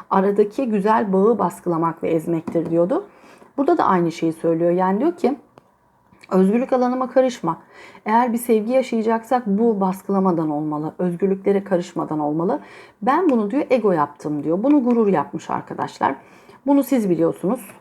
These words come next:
e, nasıl bir olay yaşadığınızı. Ve bu anlamda sizin yardımınızı istiyor.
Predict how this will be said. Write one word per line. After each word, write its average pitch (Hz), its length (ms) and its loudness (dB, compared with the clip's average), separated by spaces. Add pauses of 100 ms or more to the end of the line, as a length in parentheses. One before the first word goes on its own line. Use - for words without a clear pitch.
e, 175 40 -6 (400)
nasıl 190 240 0
bir 170 60 2
olay 156 300 2
yaşadığınızı. 160 800 0 (580)
Ve 269 160 6
bu 370 100 2
anlamda 233 420 4
sizin 254 240 -4
yardımınızı 196 580 0
istiyor. - 460 -6